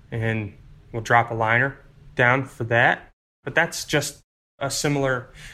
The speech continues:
process if we wanna, say, repair their old liner. So that one's the same process. So I'd say we, we've probably built from the ground up maybe two, three chimneys now. So like I said, it doesn't happen very often,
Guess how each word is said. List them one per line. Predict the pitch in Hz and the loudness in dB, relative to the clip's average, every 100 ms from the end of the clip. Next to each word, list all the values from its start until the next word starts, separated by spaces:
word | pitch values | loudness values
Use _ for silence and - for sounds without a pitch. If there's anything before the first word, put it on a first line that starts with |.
| - | -20
process | - 135 123 - 120 113 | 2 4 4 0 -4 -2
if | 123 117 | -4 -4
we | 127 | -2
wanna, | 117 120 113 107 - - - - - - | 0 0 -2 -4 -10 -20 -20 -20 -20 -20
say, | - 123 | -4 -2
repair | 110 - 127 | -2 2 2
their | 117 107 | 4 4
old | 120 190 | 4 4
liner. | 131 - - - _ _ _ | 2 -2 -6 -14 _ _ _
So | - 123 | -4 2
that | 151 - - | 2 0 -4
one's | 156 - | -6 -6
the | |
same | - 165 165 | -2 0 0
process. | - - 160 165 175 175 175 - _ _ _ | 0 2 2 0 -2 -2 -2 -12 _ _ _
So | 139 | 2
I'd | 160 | 2
say | - 220 | 4 2
we, | 180 | 0
we've | 151 - | -6 0
probably | 202 233 175 - - | 2 4 0 -6 -2
built | 139 160 175 | 4 4 4
from | - 123 | -2 -6
the | 110 | 0
ground | 127 123 120 | 2 2 2
up | 120 123 - _ _ | 0 -2 -8 _ _
maybe | 123 117 123 165 151 - _ - - | -2 0 0 -2 -10 -18 _ -20 -6
two, | - 170 175 | 0 0 0
three | - 131 175 | -2 -2 -2
chimneys | 180 - 151 196 190 - - - - | -2 0 0 -2 -6 -14 -20 -20 -2
now. | 135 135 180 - _ - | 2 2 0 -8 _ -4
So | - 127 | 0 2
like | 160 | 0
I | |
said, | 147 156 | 2 0
it | 143 | 0
doesn't | 151 151 | -4 -4
happen | - 135 139 131 | -2 0 0 -2
very | 113 117 113 | 0 2 2
often, | 117 143 - 117 | 0 -2 -6 -8